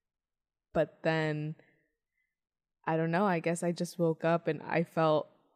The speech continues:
so sad. <laughs> I felt so sad, and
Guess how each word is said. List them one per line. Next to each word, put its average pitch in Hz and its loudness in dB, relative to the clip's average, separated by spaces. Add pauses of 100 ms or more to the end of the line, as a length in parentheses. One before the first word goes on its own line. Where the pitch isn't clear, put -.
so 185 2
sad. 156 4 (640)
<laughs> - -12
I 226 4
felt 226 6
so 214 2
sad, 165 0 (280)
and 160 -2